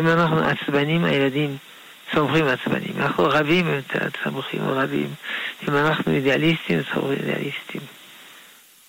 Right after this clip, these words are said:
אז מאיזה גיל זה מתחיל? מגיל אפס. מגיל אפס, אנחנו ההורים,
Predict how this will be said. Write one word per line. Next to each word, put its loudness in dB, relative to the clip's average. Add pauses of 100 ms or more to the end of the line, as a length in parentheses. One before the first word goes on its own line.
(160)
אז 2
מאיזה 4
גיל 2
זה 4
מתחיל? -2 (1040)
מגיל 4
אפס. 0 (1400)
מגיל 4
אפס, 0
אנחנו 2
ההורים, 0